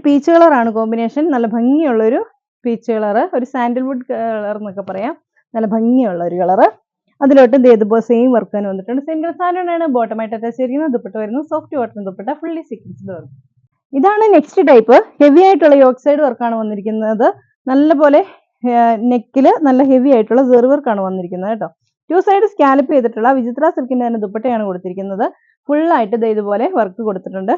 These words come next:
ഹെവി ആയിട്ടുള്ള ദുപ്പട്ടയാണ്. ഈ ചുരിദാറിന്റെ റേറ്റും വരുന്നത് ഫൈവ് സെവൻ നയൻ ആണ്. സെയിം കളർ സാൻഡോൺ ആണ്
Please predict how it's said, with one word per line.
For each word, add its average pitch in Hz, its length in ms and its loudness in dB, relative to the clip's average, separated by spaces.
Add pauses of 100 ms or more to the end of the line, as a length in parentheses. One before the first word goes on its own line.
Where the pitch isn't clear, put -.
ഹെവി 269 280 0
ആയിട്ടുള്ള 220 340 -10
ദുപ്പട്ടയാണ്. 190 480 -12 (520)
ഈ - 100 -4
ചുരിദാറിന്റെ 233 480 4 (260)
റേറ്റും 220 320 2
വരുന്നത് 214 300 -4
ഫൈവ് 233 160 -2
സെവൻ 202 280 -6
നയൻ 190 260 -12
ആണ്. 226 120 -6 (400)
സെയിം 311 160 -2
കളർ 302 100 0
സാൻഡോൺ 330 360 -2
ആണ് 339 140 -4